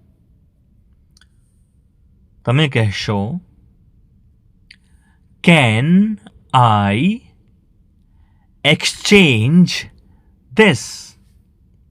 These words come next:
Can I exchange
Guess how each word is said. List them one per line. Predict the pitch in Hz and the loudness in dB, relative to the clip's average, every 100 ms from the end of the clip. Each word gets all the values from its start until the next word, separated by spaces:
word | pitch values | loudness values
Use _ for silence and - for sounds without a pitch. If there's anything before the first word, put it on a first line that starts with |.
| _ - _ _ _ _ _ - | _ -20 _ _ _ _ _ -4
Can | 202 233 220 | 0 2 4
I | 147 107 131 202 - _ _ _ | 2 2 -2 -4 -6 _ _ _
exchange | 131 135 - - 170 160 202 | -4 -2 -4 -2 2 4 6